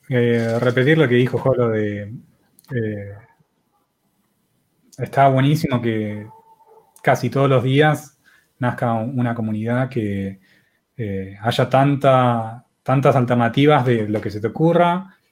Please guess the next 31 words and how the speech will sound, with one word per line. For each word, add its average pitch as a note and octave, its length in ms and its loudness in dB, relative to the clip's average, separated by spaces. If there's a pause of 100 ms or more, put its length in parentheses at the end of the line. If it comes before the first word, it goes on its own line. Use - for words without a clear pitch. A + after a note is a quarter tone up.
(160)
eh, G#2 420 -8
como G#2 200 -10
Code A2+ 160 -4
decía, G#2+ 180 -6
no G#2 80 -6
sé, G2+ 400 -2 (140)
si G2+ 480 -18
dentro C#3 340 2
del B2 100 6
sistema, A#2+ 400 2
si G#2+ 220 -8
te - 100 -12
interesa, B2+ 640 0 (420)
eh, G#2 560 -2
no G#2 100 -14
sé, F#2+ 540 -10 (720)
Analytics, D3 840 4
tenés C3+ 420 2
una B2+ 180 2
comunidad A2+ 420 2
para A#2 200 0
eso, C#3 380 2
tenés B2 360 -2
un, A#2+ 200 -4 (340)
un A#2 120 0
grupo C3 260 0
para A#2 220 0
eso, B2+ 280 -2
as-, G#2 220 -14 (240)
así B2 160 -14
que A2+ 220 -4